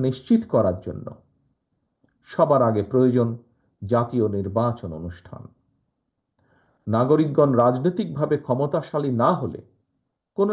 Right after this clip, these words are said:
সংস্কারই কিন্তু টেকসই হবে না। সম্মানিত অতিথিবৃন্দ, ইফতারের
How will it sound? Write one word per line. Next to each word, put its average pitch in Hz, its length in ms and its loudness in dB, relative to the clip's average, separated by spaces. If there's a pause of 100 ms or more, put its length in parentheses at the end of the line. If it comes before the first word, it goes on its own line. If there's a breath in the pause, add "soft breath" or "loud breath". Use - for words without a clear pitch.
(120)
সংস্কারই 165 580 0
কিন্তু 92 320 -6 (580)
টেকসই 110 460 -2
হবে - 260 -12
না। - 120 -16 (2750)
সম্মানিত 127 380 4
অতিথিবৃন্দ, 127 500 2 (1400)
ইফতারের 139 500 4